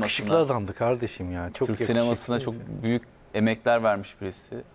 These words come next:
Speaker 2: ve hayatını da dolu dolu yaşamayı bilmiş birisi. Son birkaç yıldır hani bizim, e,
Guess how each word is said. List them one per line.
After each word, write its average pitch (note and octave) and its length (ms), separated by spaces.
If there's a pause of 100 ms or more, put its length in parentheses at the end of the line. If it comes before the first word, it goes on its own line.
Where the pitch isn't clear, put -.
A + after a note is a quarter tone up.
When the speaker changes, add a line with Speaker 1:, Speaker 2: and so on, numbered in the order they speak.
Speaker 2:
ve G#2+ 60
hayatını G#2+ 560
da A2+ 120
dolu A#2 220
dolu G#2+ 220
yaşamayı G#2 520
bilmiş G#2+ 320
birisi. - 440
Son G#2+ 280
birkaç A2+ 360
yıldır A#2 720 (440)
hani G#2 280
bizim, A#2 340 (440)
e, G#2+ 540